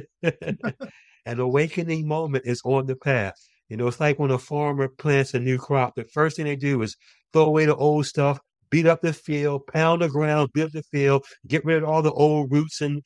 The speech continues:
and the, the remnants from the old crop. So now you can put in new seeds. And that's what the universe will do. I mean, it grabbed me and shook me and hit me in the head with a cosmic two by four until I was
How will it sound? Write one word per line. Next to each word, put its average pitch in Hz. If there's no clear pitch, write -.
and 127
the, 120
the 120
remnants 151
from 127
the 123
old 143
crop. 160
So 131
now 131
you 127
can 117
put 131
in 120
new 117
seeds. 101
And 104
that's 135
what 143
the 135
universe 123
will 120
do. 98
I 110
mean, 123
it 127
grabbed 127
me 131
and 127
shook 135
me 139
and 135
hit 175
me 160
in 156
the 147
head 151
with 139
a -
cosmic 151
two 160
by 139
four 135
until 131
I 135
was 120